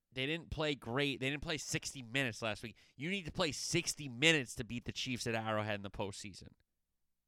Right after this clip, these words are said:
And I don't know if this Jacksonville team is ready to play sixty minutes.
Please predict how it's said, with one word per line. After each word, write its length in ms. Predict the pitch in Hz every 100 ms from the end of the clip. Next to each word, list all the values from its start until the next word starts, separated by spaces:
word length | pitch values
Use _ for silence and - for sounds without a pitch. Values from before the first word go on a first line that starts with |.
| _ -
And 140 | 117
I 120 | 117 120
don't 240 | 151 107
know 300 | 139 135 123 _ _ -
if 160 | 113
this 220 | 120 117 -
Jacksonville 540 | 135 131 120 123 117
team 380 | - 120 117 110 _ _ _ -
is 180 | 117 107
ready 220 | 123 123
to 60 | 110
play 200 | 120 107
sixty 320 | 110 - -
minutes. 360 | - - -